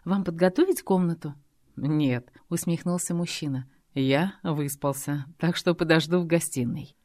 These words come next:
Спорить с ним повторно не стала, только проводила в зал, а сама отправилась в кабинет, чтобы отправить Лизетте письмо через телепортационную шкатулку. «Малявка!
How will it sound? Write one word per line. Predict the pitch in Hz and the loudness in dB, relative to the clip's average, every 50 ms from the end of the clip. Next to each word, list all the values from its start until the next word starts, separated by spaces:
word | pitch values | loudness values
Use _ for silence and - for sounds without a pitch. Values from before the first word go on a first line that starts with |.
| _ - | _ -18
Спорить | - - - 208 214 196 175 - | -8 -2 0 0 0 0 -2 -2
с | - | -2
ним | 190 180 | -2 -2
повторно | 170 - 175 160 - - 185 180 180 175 | -2 -2 -4 -2 -2 -2 -2 -2 -2 -2
не | 175 180 180 | -2 -2 -4
стала, | 175 - - 170 156 151 147 143 143 - - | -4 -4 -4 -4 -2 -2 -4 -6 -8 -8 -6
только | 185 185 180 - 175 | -6 -4 -4 -6 -6
проводила | - 180 175 175 170 165 170 170 160 160 | -4 -2 -2 -2 -2 -2 -2 -2 -2 -2
в | 156 | -4
зал, | 156 180 202 214 196 | -2 -2 -2 -2 -2
а | 175 | -4
сама | - 175 160 170 175 170 | -4 -4 -2 -2 -2 -2
отправилась | 165 165 - 170 175 175 160 156 160 - - | -4 -4 -4 -4 -2 -2 -2 -4 -4 -6 -8
в | |
кабинет, | - - 151 156 165 190 233 285 277 | -8 -8 -6 -4 -2 -2 -2 -2 -4
чтобы | - - 165 160 165 | -6 -8 -4 -2 -2
отправить | 170 165 - 190 196 190 175 - | -2 0 0 0 0 -2 -2 -2
Лизетте | 165 160 160 180 190 185 - 165 | -2 -2 0 0 -2 -2 -4 -8
письмо | - 170 - - 185 208 220 | -6 -6 -4 -4 -4 -4 -4
через | - - 165 151 156 151 - | -4 -6 -6 -6 -6 -6 -6
телепортационную | - 165 165 160 - 151 147 - - - - - 165 165 165 160 165 165 | -4 -4 -4 -4 -6 -10 -14 -14 -16 -10 -6 -4 -2 -2 -2 -2 -4 -4
шкатулку. | - - 196 190 185 - 180 151 131 131 - - 127 127 _ _ _ _ _ _ _ - | -4 -4 -6 -6 -4 -4 -4 -4 -4 -6 -10 -12 -12 -12 _ _ _ _ _ _ _ 0
«Малявка! | 208 226 269 285 277 254 196 170 - - 165 | 4 6 6 8 6 6 4 0 -4 -8 -12